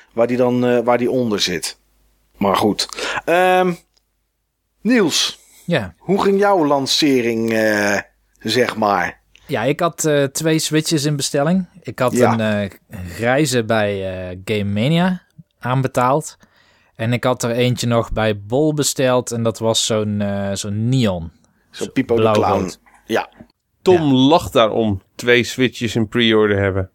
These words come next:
Speaker 2: Ja, Tom die had er vijf of zo.
Speaker 1: Zes.
Speaker 3: Zes.
Speaker 2: Zes, oké.
Speaker 1: Ja.
Speaker 2: Ja, ja.
Speaker 3: Tom is een soort van white hat scalper.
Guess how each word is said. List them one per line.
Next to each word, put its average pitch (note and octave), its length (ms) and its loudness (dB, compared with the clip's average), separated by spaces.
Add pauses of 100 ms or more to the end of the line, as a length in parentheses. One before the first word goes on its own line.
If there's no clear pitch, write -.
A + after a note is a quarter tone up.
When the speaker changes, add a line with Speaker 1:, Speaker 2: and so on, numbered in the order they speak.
(140)
Speaker 2:
Ja, F#2 260 -6
Tom D3 300 -2
die B2+ 240 0
had A#2+ 200 -2
er A2 240 -2 (120)
vijf C3+ 420 -2
of F3 100 -2
zo. F#3 320 -2 (320)
Speaker 1:
Zes. D#3+ 320 2
Speaker 3:
Zes. - 500 0 (140)
Speaker 2:
Zes, B2 500 -2
oké. A#2+ 460 0 (280)
Speaker 1:
Ja. C3 460 0 (460)
Speaker 2:
Ja, A#2+ 480 -2
ja. B2+ 180 0
Speaker 3:
Tom D#3 300 4
is C3 200 2
een D3 80 4
soort C3+ 500 4
van B2 580 4 (1000)
white C3+ 640 0
hat C3+ 340 2
scalper. A2 800 0